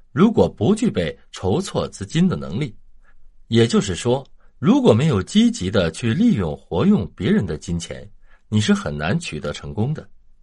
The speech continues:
三、用别人的脑生财。一个人要想做成事业，光靠自己的力量是不够的，还要利用好外脑。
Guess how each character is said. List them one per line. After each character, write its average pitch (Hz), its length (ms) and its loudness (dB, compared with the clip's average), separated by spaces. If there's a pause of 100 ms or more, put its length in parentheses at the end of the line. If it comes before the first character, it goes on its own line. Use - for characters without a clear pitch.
(720)
三、 110 360 0 (500)
用 220 300 6
别 123 160 2
人 185 160 6
的 208 120 4
脑 73 420 -4
生 170 260 -2
财。 - 400 -12 (920)
一 147 160 2
个 185 100 6
人 117 320 6
要 175 160 2
想 87 240 -2
做 123 140 -2
成 101 160 -4
事 - 240 -2
业， 73 260 -8 (400)
光 226 220 6
靠 208 220 4
自 214 180 -2
己 104 120 -8
的 80 120 -8
力 123 160 0
量 87 260 -4
是 - 140 -12
不 - 160 -12
够 170 220 -4
的， - 200 -16 (460)
还 - 140 0
要 156 160 8
利 175 140 2
用 123 140 2
好 87 180 -8
外 151 260 0
脑。 76 280 -12